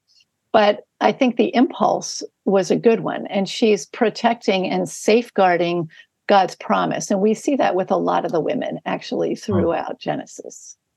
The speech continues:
Speaker 2: Huh, the safeguarding of God's promise. I like
Speaker 1: Yeah.
Speaker 2: the way you put that.
Speaker 1: And stepping in when the, when
Speaker 2: Yeah.
Speaker 1: the father isn't quite doing it.
Speaker 2: Huh. That's, that's super interesting. Um, so I, I,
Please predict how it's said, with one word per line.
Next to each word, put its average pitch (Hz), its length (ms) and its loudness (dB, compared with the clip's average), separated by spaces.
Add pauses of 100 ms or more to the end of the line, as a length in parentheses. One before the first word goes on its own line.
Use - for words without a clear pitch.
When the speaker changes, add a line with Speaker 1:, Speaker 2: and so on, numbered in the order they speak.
(340)
Speaker 2:
Huh, 110 300 2
the 113 100 4
safeguarding 104 840 2
of 85 100 0
God's 90 280 0
promise. 85 600 -4 (240)
I 110 60 6
like 107 200 4
Speaker 1:
Yeah. - 40 -4
Speaker 2:
the 107 60 0
way 101 100 0
you 95 100 0
put 92 220 0
that. 82 200 -2 (360)
Speaker 1:
And 233 160 0
stepping 233 420 0
in 190 300 0
when 190 160 2
the, 185 240 2
when 196 260 2
Speaker 2:
Yeah. 190 280 2 (100)
Speaker 1:
the - 120 -12 (440)
father 196 360 2
isn't 185 280 -2
quite - 400 0 (760)
doing - 220 -2
it. 151 140 -8 (520)
Speaker 2:
Huh. 135 300 0 (240)
That's, 139 280 0
that's 127 280 -2
super 123 320 0
interesting. 90 640 -4
Um, 120 440 4 (360)
so 147 420 0 (300)
I, 151 160 2 (100)
I, 156 420 4